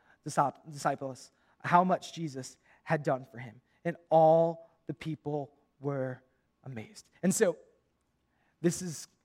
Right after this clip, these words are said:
kind of funny, right? It's like if after the, the service I prayed with one of you guys tonight, and you just felt a huge change in your life, and you're like, "All right, Joey, I wanna go home with you now. Like, <laughs> I, I don't wanna get away from you. Like, this change is so powerful. I just wanna stay near it." So this man asked Jesus, "All right, I just wanna come with you."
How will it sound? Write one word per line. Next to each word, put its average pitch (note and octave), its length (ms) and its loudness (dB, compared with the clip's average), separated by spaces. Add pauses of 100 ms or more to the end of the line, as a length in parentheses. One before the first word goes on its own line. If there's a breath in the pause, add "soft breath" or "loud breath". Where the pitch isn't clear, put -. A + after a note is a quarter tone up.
(240)
kind F3+ 180 0
of D#3+ 80 -4
funny, D3+ 180 -4
right? D3+ 160 -2
It's E3+ 120 -4
like F#3 140 2
if F#3 200 0
after F#3+ 260 6
the, E3+ 240 -6 (260)
the E3 60 -12
service D#3+ 320 -4
I D#3 40 -4
prayed D#3 240 0
with D#3 120 -10
one D#3 100 -8
of D3+ 60 -6
you D#3 60 -6
guys D3+ 200 -4
tonight, C#3+ 180 -10
and D3 80 -14
you D#3+ 60 -14
just D3+ 120 -12
felt D3+ 200 -6
a - 20 -20
huge D#3+ 360 -8
change D3+ 260 -8
in C#3+ 80 -14
your C#3 120 -12
life, C3+ 180 -6
and D#3 80 -16
you're C#3+ 60 -12
like, C3+ 100 -10
"All C3+ 60 -8
right, C#3 100 -10
Joey, C#3 160 -8
I C#3+ 60 -2
wanna D#3 140 -2
go D3 100 -2
home C#3+ 140 -6
with C3 140 -14
you C3 60 -10
now. A2 240 -12
Like, B2+ 140 -10 (140 soft breath)
<laughs> - 120 -20
I, - 180 2
I E3 60 -4
don't E3+ 140 2
wanna D#3+ 180 -2
get D#3 180 -2
away C#3+ 200 -2
from B2 160 -12
you. A#2+ 120 -10
Like, B2+ 200 -12 (200 loud breath)
this F3+ 160 2
change E3 280 -4
is D3+ 100 -12
so D#3+ 200 -2
powerful. C#3 580 -2 (280 soft breath)
I D#3 80 0
just D3+ 140 -6
wanna D3+ 180 -8
stay C#3+ 220 -8
near B2+ 240 -10
it." - 120 -18
So F3 80 -6
this E3 160 -4
man E3+ 260 0 (180 loud breath)
asked D#3 220 0
Jesus, D#3 160 -8
"All D3+ 60 2
right, D3 140 6
I E3 100 10
just D3+ 120 -2
wanna F3+ 140 -2
come D#3+ 180 -6
with C3 160 -16
you." - 100 -20